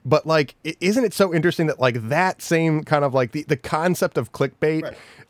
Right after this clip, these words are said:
Speaker 1: um, doesn't really work the same? It has to be, like, more
Speaker 2: It's that
Speaker 1: cooperative.
Speaker 2: concept, like, don't go for the joke. You
Speaker 1: Yeah.
Speaker 2: know, that doesn't help the narrative.
Speaker 1: Yeah. And, like, what,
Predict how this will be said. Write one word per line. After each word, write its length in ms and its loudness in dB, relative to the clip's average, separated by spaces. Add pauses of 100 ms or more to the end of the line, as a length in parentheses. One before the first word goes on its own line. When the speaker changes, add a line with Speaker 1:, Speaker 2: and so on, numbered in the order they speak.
Speaker 1:
um, 560 2 (400)
doesn't 500 2 (280)
really 360 2
work 380 4
the 160 0
same? 560 2
It 140 0
has 340 -4
to 100 0
be, 140 0
like, 160 2
more 180 2
Speaker 2:
It's 120 -4
that 80 4
Speaker 1:
cooperative. 380 2
Speaker 2:
concept, 220 -4
like, 220 -6 (280)
don't 200 0
go 100 0
for 140 -4
the 120 -4
joke. 400 -2 (500)
You 140 2
Speaker 1:
Yeah. 120 2
Speaker 2:
know, 140 0
that 180 -4
doesn't 320 -8
help 140 -6
the 80 -8
narrative. 480 -6 (920)
Speaker 1:
Yeah. 440 0 (180)
And, 120 6
like, 140 4
what, 400 2